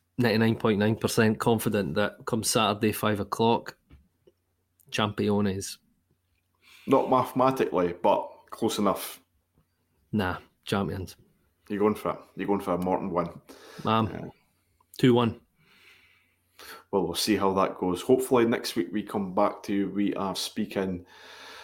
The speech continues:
Speaker 2: about potentially being champions. If not, we'll be speaking about potentially going to Queen's Park and doing what Dundee do best.
Speaker 1: Either way, I'll be drunk.
Speaker 2: <laughs> Yeah, that's a given.
Speaker 1: Absolutely.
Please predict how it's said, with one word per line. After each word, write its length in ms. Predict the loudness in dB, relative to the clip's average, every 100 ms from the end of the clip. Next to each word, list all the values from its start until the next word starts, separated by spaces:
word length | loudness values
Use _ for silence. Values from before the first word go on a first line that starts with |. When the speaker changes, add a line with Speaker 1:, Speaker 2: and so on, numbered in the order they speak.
| -20 -20 -14
Speaker 2:
about 360 | 0 0 0 -8
potentially 720 | -14 0 0 0 0 2 2
being 280 | 4 6 6
champions. 640 | 6 2 2 2 2 2
If 180 | 0 0
not, 220 | 4 4 4
we'll 140 | 2
be 80 | 0
speaking 400 | -2 -2 -2 0
about 480 | 2 4 4 2 -6
potentially 880 | 0 2 2 0 0 2 0 -2 -10 _ _ _ _ -20 -20 -2
going 200 | 0 0
to 80 | -2
Queen's 340 | -4 -6 -6
Park 420 | -4 0 0 -4 -6
and 440 | -2 0 -2 -4 -10 -14 -18 _
doing 260 | -4 -2 -2
what 240 | -4 -4
Dundee 320 | -2 0 0 0
do 180 | 0 2
best. 520 | 2 2 0 -2 -8 _ _ _ _ _ _ _ _ 4
Speaker 1:
Either 260 | 6 8
way, 140 | 6 6
I'll 160 | 4
be 160 | 2 0
drunk. 400 | 0 -6 -6 -14
Speaker 2:
<laughs> 680 | _ _ _ _ _ -14 2
Yeah, 720 | 2 4 2 0 -8 -2 -2 2
that's 180 | 2 4
a 40 |
given. 320 | 4 4 0 -4 -20 -20 -20 -20 _ _ _ _ -6
Speaker 1:
Absolutely. 580 | -6 -4 -4 -4 -6